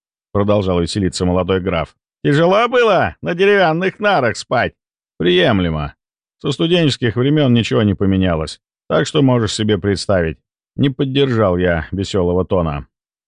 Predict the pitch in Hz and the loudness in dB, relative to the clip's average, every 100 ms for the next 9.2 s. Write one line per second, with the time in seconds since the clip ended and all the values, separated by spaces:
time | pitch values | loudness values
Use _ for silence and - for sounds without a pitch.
0 | _ 139 190 165 - 180 170 175 156 147 | _ -2 0 0 -2 -2 0 0 0 0
1 | 151 160 147 104 - 101 85 80 64 _ | -2 0 2 0 -2 -4 -4 -8 -10 _
2 | _ _ _ _ - 107 156 - 202 190 | _ _ _ _ -6 -2 0 0 0 0
3 | 175 196 214 190 190 196 180 - 190 196 | 0 0 2 2 0 -2 -4 -2 0 0
4 | 190 202 214 202 160 107 80 78 64 - | 0 0 2 2 0 -2 -4 -8 -8 -16
5 | _ _ 104 110 107 113 127 147 190 180 | _ _ -2 -2 0 -2 0 0 2 0
6 | 80 69 _ _ _ _ - 113 107 98 | -2 -12 _ _ _ _ -4 0 0 0
7 | 90 - 95 92 - 95 85 82 - 147 | -2 -2 -2 -2 -4 -4 -2 -2 -2 -2
8 | 151 135 - - 113 - 101 92 78 69 | 0 0 -2 -6 -4 -4 -2 -2 -2 -4
9 | 64 64 | -8 -12